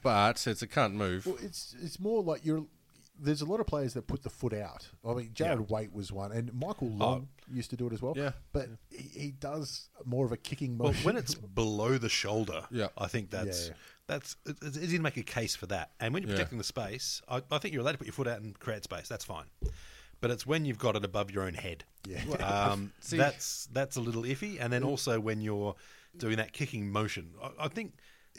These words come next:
Speaker 3: A F L is different in that we make exceptions for shit that looks cool.
Speaker 2: Yeah.
Speaker 3: Like, you look at, uh, some of the most famous marks of all time.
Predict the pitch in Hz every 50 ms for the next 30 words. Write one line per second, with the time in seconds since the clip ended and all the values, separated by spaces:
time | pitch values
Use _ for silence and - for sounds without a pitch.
0 | - - 185 185 - 175 170 127 - 139 131 135 120 117 110 113 117 107 113 117
1 | 151 175 175 156 123 113 117 117 117 117 104 - - 127 110 - 110 92 - 117
2 | - - 131 - 101 107 101 - - - 85 76 76 - _ - 104 98 87 78
3 | 82 - - 127 110 110 110 - - - - - - - - - - - - -
4 | 175 180 214 233 240 - 175 143 - - - 135 123 120 - - 123 117 117 113
5 | 110 - - 131 127 120 101 - 110 104 101 98 - 110 98 98 92 - - 95
6 | 90 90 92 98 98